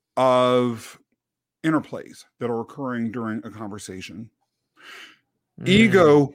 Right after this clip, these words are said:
Speaker 1: can drive people to express their feelings, their opinions, their expertise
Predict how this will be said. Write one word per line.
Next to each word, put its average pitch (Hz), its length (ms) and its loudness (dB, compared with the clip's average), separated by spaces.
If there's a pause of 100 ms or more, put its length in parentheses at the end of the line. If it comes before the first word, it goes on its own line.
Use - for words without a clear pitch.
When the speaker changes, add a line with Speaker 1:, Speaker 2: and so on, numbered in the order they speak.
Speaker 1:
can 175 260 2
drive 190 680 0
people 160 640 -4
to 151 580 2
express 147 680 -2
their 143 180 -2
feelings, 143 760 0
their 135 140 -2
opinions, 131 800 -2
their 117 480 0 (1400)
expertise 139 720 -10